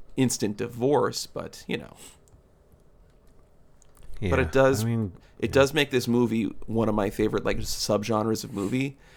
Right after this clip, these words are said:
Speaker 1: miserable people in beautiful places.
Speaker 2: Hmm. Oh, the, uh, this feels like a precursor. I'm sure I'm not the first to bring it up,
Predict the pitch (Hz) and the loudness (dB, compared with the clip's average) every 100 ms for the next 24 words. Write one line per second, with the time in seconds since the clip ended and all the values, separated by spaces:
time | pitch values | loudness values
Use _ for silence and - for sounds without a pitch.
0 | - - 113 120 117 117 113 - 113 107 | -20 -6 4 6 6 6 4 2 -2 0
1 | 104 107 104 - - 107 82 - - - | -2 -2 -4 -4 -4 -2 -2 -6 -8 -10
2 | - _ - _ - - - - - - | -12 _ -20 _ -20 -20 -20 -20 2 4
3 | - - - - - - - - - - | 8 6 6 0 -6 -10 -18 -20 -20 -20
4 | - - - - - - - 120 87 85 | -20 -20 -20 -20 -20 -20 -6 0 0 0
5 | 104 - 98 98 92 90 87 117 - 165 | -2 0 -2 0 0 0 0 0 0 -2
6 | 165 117 - - 101 101 92 - 87 85 | 0 -2 2 4 4 2 0 0 0 0
7 | 82 - 110 117 92 - 95 92 92 - | 0 -2 4 6 6 4 0 2 0 -2
8 | - 85 - - 87 87 87 - | 0 0 2 0 2 2 0 -2